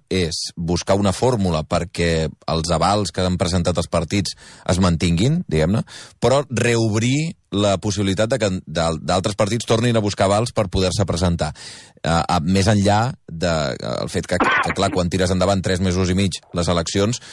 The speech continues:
has de tornar a calibrar el cens, perquè hi haurà gent que ja no hi és i que hagués pogut votar i que ara ja no hi és, i que aquell vot ha de desaparèixer, i altra gent que, que no podia votar perquè no havia fet els divuit anys, però ara ja, ja els té, no? Eh, eh, aquestes qüestions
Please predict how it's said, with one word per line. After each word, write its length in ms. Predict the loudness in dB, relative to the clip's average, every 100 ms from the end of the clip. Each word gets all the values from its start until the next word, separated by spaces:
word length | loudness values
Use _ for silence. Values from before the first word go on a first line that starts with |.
| -18 -20 -6
has 140 | -2 0
de 80 | 0
tornar 240 | 0 0
a 80 | 0
calibrar 300 | 2 2 2
el 60 | 2
cens, 480 | 0 0 -4 -8 -10 -6
perquè 220 | -4 -2
hi 60 |
haurà 160 | -2 0
gent 160 | 0 0
que 120 | 0
ja 100 | 0
no 120 | 2
hi 120 | 2 2
és 180 | 0 -8 -16 _ -6
i 140 | -2
que 80 | -2
hagués 220 | -2 -2
pogut 200 | -2 -2 0
votar 240 | 2 2
i 40 | 2
que 100 | -2
ara 80 | 0
ja 80 |
no 80 | 2
hi 140 | 4 2
és, 160 | -2
i 80 | -10
que 140 | -8 -6
aquell 160 | -2
vot 160 | -2 0
ha 20 |
de 140 | 0
desaparèixer, 480 | 0 0 2 2 0 -4 -14 -20 _ -12 -2
i 80 | 0
altra 300 | 0 0 0
gent 220 | 2 0
que, 120 | 0 0 0 -2
que 140 | -2
no 80 | -2
podia 240 | 0 0
votar 300 | 2 2 2 2
perquè 220 | -2 -4
no 80 | -2
havia 100 | 0
fet 160 | 0
els 140 | 0 0
divuit 180 | 2
anys, 160 | 2 2
però 220 | 0 0 -2 -4
ara 220 | -2 0
ja, 160 | 0 0 -2 -4
ja 160 | -4 -4
els 140 | 0
té, 100 | 0 0
no? 100 | -2 -8 -12 -18 -2
Eh, 600 | 2 4 4 2 2 0 -2 -4 -2 -2
eh, 80 | -2 -2 -2 -2
aquestes 320 | 0 0 0 2
qüestions 400 | 2 2 0